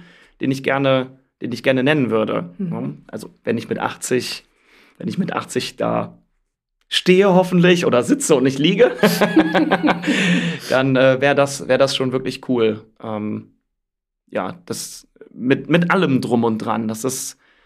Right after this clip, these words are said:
Speaker 1: einfach die Möglichkeiten geboten hat, äh, Dinge zu bewegen. Das ist vielleicht auch nochmal ein ganz wichtiger Punkt.
Speaker 2: Mhm.
Speaker 1: Dinge zu bewegen, ähm, die mich auch interessieren, Thema Nachhaltigkeit.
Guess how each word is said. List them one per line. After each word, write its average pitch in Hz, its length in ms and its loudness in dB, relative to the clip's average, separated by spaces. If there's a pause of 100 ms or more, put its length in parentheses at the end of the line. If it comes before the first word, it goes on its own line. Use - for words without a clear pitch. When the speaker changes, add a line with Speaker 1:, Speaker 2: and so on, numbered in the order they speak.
(220)
Speaker 1:
einfach 143 360 -2
die 131 160 -2
Möglichkeiten 151 1000 0
geboten 139 520 0
hat, 131 360 -2
äh, 127 140 -2
Dinge 131 320 2
zu 135 120 -4
bewegen. 160 480 2
Das 170 160 0
ist 170 80 -4
vielleicht 175 260 -4
auch 160 120 -4
nochmal 170 240 2
ein 156 60 -2
ganz 165 200 -4
wichtiger 160 320 -6
Punkt. 165 360 -4
Speaker 2:
Mhm. 220 280 -8
Speaker 1:
Dinge 135 200 0
zu 131 140 -6
bewegen, 175 840 2 (360)
ähm, 147 220 -4
die 151 100 0
mich 147 200 -4
auch 135 140 0
interessieren, 139 580 -2
Thema 117 260 -6
Nachhaltigkeit. 131 760 -6